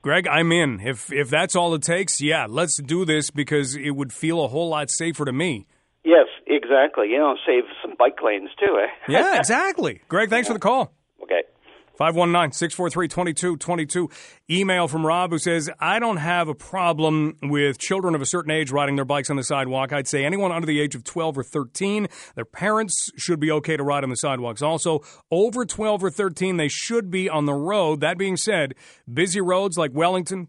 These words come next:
Speaker 1: Warncliffe, Wonderland, the seven W's, everyone should be riding on the sidewalk unless there are dedicated bike lanes. Rather than putting the bike lanes on the road, I'd rather see them beside the sidewalks. I think Commissioners is like that."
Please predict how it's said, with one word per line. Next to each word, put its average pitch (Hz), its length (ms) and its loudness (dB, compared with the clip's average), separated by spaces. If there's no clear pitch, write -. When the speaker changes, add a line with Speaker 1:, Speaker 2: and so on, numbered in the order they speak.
Speaker 1:
Warncliffe, 175 640 -2
Wonderland, 175 720 0
the 131 180 -6
seven 170 360 0
W's, 175 540 -4
everyone 190 420 2
should 175 160 0
be 170 80 2
riding 165 280 2
on 151 80 2
the 147 40 0
sidewalk 151 460 0
unless 147 400 0
there 160 120 2
are 147 60 2
dedicated 139 540 -2
bike 139 260 -2
lanes. 131 280 -2
Rather 156 320 -2
than 147 120 0
putting 151 220 -2
the 135 60 -2
bike 139 240 0
lanes 143 240 0
on 135 80 2
the 131 80 -2
road, 131 180 0
I'd 120 180 -6
rather 147 500 -2
see 151 200 -4
them 135 160 0
beside 147 720 -2
the 131 100 -6
sidewalks. 143 600 -4
I 131 40 -4
think 131 160 -6
Commissioners 135 680 -2
is 151 260 0
like 143 360 -2
that." 110 280 -6